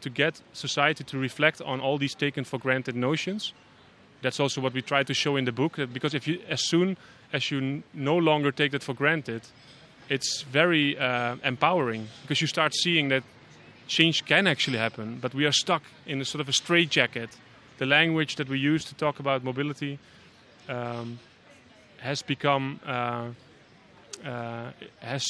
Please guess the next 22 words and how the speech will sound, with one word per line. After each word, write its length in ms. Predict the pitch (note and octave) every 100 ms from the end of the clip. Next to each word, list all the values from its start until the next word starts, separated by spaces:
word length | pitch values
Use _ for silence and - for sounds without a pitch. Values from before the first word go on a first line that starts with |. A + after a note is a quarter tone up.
| -
soothed 380 | F3+ D#3+ C3 C3
us 220 | A#2+ A#2+
into 220 | A#2 B2+
sleep 440 | - - C#3+ A#2+
almost. 500 | C3 A#2 A2 G#2+ -
Like, 180 | A#2+ A2 -
"Oh, 100 | E3+
we 120 | C3
can't 260 | B2+ C#3+ G3+
change 300 | - B2 -
it 120 | G2+
because 180 | B2 B2
people 200 | D#3+ D3
want 140 | D3+
to 80 | F3+
go 140 | F3+ C#3+
from 180 | C#3+
A 80 | C#3
to 120 | D#3
B 120 | B2 A2+
fast, 360 | - A2 G#2
right? 280 | C#3 F3+ C4+